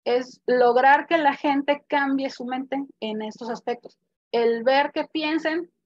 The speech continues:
que aunque han hecho todo igual durante treinta años y les ha servido, bueno, este cambio también les va a traer otros beneficios. A nivel de mercado, sobre todo internacional,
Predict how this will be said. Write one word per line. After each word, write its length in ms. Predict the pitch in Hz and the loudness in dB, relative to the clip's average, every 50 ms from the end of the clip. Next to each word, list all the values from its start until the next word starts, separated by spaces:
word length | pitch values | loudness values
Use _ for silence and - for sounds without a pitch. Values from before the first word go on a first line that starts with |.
| _ _ | _ _
que 80 | - 254 | -4 -2
aunque 240 | 240 254 - - 277 | -2 -4 -4 -2 -2
han 140 | 285 294 320 | 0 0 -2
hecho 220 | 330 339 339 - | -4 -4 -8 -8
todo 500 | - 311 311 311 311 311 311 320 311 - _ _ _ | -6 -4 -4 -4 -2 -4 -4 -4 -6 -10 _ _ _
igual 420 | - 254 247 247 277 269 277 269 269 | -12 -8 -4 0 2 2 2 2 0
durante 320 | 269 269 262 269 - - | -4 -6 -6 -6 -8 -8
treinta 400 | - 254 269 269 277 - 285 277 | -6 -6 -4 -4 -2 -2 -2 0
años 260 | 285 285 285 269 - - | -2 -2 -4 -8 -10 -12
y 80 | 262 247 | -8 -6
les 180 | 233 233 233 311 | -6 -4 -4 -4
ha 100 | 311 302 | -6 -4
servido, 600 | - 330 320 311 311 311 302 277 285 359 349 _ _ _ _ _ _ - | -4 -4 -4 -4 -4 -4 -4 -4 -4 -4 -6 _ _ _ _ _ _ 0
bueno, 280 | 262 285 285 277 269 | 0 0 0 0 -4
este 300 | - 285 269 - 320 311 | -6 -6 -6 -8 -8 -6
cambio 320 | - 302 294 285 294 294 294 | -4 -4 -2 -2 -4 -4 -4
también 320 | 277 254 247 254 269 302 | -4 -4 -4 -6 -8 -6
les 120 | 302 294 | -6 -4
va 60 | 285 277 | -4 -6
a 60 | 277 | -4
traer 220 | 277 269 262 254 | -4 -4 -4 -4
otros 240 | 254 254 - 269 262 | -4 -6 -6 -8 -8
beneficios. 600 | 262 240 214 202 - 302 311 285 392 - _ _ _ _ _ _ _ _ | -8 -8 -8 -8 -8 -8 -8 -10 -12 -16 _ _ _ _ _ _ _ _
A 140 | - 240 254 | -8 -8 -6
nivel 400 | 262 262 262 262 277 285 294 302 | -6 -4 -2 0 0 0 0 -2
de 80 | 349 | -2
mercado, 560 | 359 349 311 - - - 294 294 294 294 302 - | -2 -2 -2 -4 -2 0 2 2 2 2 0 -4
sobre 240 | - 254 247 240 | -4 -4 -6 -4
todo 180 | 247 269 269 294 | -4 -2 -2 -2
internacional, 840 | 311 330 320 302 285 269 254 233 226 - 240 226 233 247 262 302 294 | -2 -4 -4 -4 -4 -6 -6 -8 -10 -8 -8 -8 -6 -6 -6 -6 -6